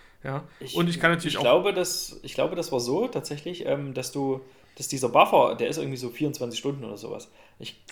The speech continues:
Speaker 2: be-, glaube fast, das war so, dass immer unser
Speaker 1: So
Speaker 2: Kollege,
Speaker 1: viel?
Speaker 2: mein, mein, mein Kollege, der ist immer früh hingekommen, hat dann das Video vom letzten Tag gespeichert. Ähm,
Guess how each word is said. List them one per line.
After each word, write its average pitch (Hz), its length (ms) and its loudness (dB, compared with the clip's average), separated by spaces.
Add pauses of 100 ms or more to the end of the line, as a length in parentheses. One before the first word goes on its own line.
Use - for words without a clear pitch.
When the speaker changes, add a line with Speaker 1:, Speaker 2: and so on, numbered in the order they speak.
(100)
Speaker 2:
be-, 123 200 -2 (200)
glaube 151 400 6
fast, 160 320 -2
das 151 160 -4
war 131 100 0
so, 147 280 0
dass 143 160 -4
immer 151 260 0
unser 151 200 0
Speaker 1:
So - 60 -6
Speaker 2:
Kollege, 165 540 2
Speaker 1:
viel? 151 80 -8
Speaker 2:
mein, 139 200 -2
mein, 135 240 -2
mein 139 160 0
Kollege, 170 500 0 (340)
der 127 100 -2
ist 165 80 0
immer 160 180 -2
früh 160 280 0
hingekommen, 202 580 -2
hat 156 160 -2
dann 143 160 -2
das 135 220 -6
Video 190 260 0
vom 127 160 -6
letzten 139 320 -2
Tag 165 220 -2
gespeichert. 127 580 0 (600)
Ähm, 143 560 0